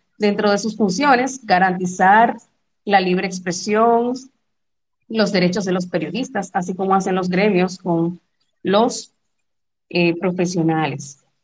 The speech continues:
Y yo hablé ahorita sobre la ética periodista, periodística, y esto es importante porque,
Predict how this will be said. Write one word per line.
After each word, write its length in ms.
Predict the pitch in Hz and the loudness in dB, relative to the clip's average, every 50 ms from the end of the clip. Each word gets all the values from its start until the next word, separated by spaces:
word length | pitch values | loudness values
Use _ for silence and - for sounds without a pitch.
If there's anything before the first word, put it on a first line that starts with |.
| _ _ _ _ _ _ - | _ _ _ _ _ _ -4
Y 560 | 285 311 311 269 277 320 330 - - - _ _ _ - | 0 0 2 2 2 0 0 -2 -6 -16 _ _ _ -4
yo 160 | 190 214 214 | 2 4 4
hablé 180 | 226 233 240 | 6 6 6
ahorita 440 | 247 240 247 240 226 - 214 226 240 233 _ | 4 4 2 0 0 0 0 0 0 -2 _
sobre 340 | - - 233 196 196 190 190 | -6 -2 -2 0 2 2 2
la 220 | 190 185 180 185 | 4 4 4 4
ética 360 | 233 240 202 202 180 - 165 160 | 2 0 -2 -4 -2 -2 -2 0
periodista, 580 | - 185 160 160 180 269 294 269 - - 175 165 - - - | -2 -4 -2 -2 -2 -2 -4 -6 -8 -10 -10 -10 -10 -8 -4
periodística, 720 | 226 202 196 180 180 180 226 269 262 - 190 170 - 156 165 - _ _ _ _ _ _ _ _ _ _ _ _ - | -2 0 0 2 2 2 0 0 -2 -4 -6 -6 -6 -8 -12 -14 _ _ _ _ _ _ _ _ _ _ _ _ -6
y 140 | 214 240 | 0 2
esto 460 | 277 330 339 349 - - 247 254 269 262 - - _ _ _ _ _ _ _ _ _ _ _ | 4 4 2 2 0 0 0 0 0 -2 -10 -20 _ _ _ _ _ _ _ _ _ _ _
es 300 | - 202 226 240 233 - - | -4 -2 0 0 -2 -2 -2
importante 880 | 262 262 254 - 247 240 233 - 240 220 208 190 190 180 185 190 180 | -2 0 0 2 0 0 2 2 4 4 4 2 0 -2 -2 -4 -4
porque, 720 | 185 - 269 269 269 247 220 - - 196 196 208 220 214 | -2 2 4 6 6 4 2 0 -2 -2 0 0 -2 -4